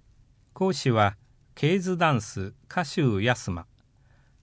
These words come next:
対象は、区内在住在勤在学で、十六歳以上の方。定員三十名、申し込み多数の時は抽選です。参加費四千円。申し込みは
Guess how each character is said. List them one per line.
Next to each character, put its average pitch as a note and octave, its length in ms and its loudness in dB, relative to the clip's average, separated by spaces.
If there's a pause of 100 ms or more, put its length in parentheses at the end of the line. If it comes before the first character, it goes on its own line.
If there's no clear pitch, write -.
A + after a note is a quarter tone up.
対 D3 140 2
象 C#3+ 300 0
は、 C3+ 240 0
区 F#3 100 -2
内 D#3 240 2
在 C3 240 2
住 C#3 240 2
在 A#2+ 240 2
勤 A#2 240 0
在 A2 220 0
学 G#2+ 240 -2
で、 G#2 200 0 (440)
十 B2+ 200 0
六 F#3 200 -4
歳 F3 260 0
以 D#3 60 -2
上 G2 180 -4
の A2+ 140 -4
方。 - 260 -14 (840)
定 E3 240 0
員 D3 220 0
三 D3 280 -2
十 E3 220 -2
名、 F2 300 -10 (220)
申 D#3 180 -2
し - 80 -16
込 F3 100 -4
み E3+ 100 -4
多 C#3+ 140 -4
数 D#3+ 180 -4
の C#3 140 0
時 A2 200 -6
は D3+ 120 0
抽 G#2 220 -6
選 F2 280 -10
で F2 80 -12
す。 - 220 -18 (880)
参 E3+ 260 -2
加 E3+ 120 0
費 B2 360 -4
四 A2+ 260 -2
千 A2+ 360 -2
円。 E2+ 220 -8 (840)
申 C3 160 0
し C#3+ 60 -14
込 C#3+ 100 -2
み B2+ 160 2
は A2 200 0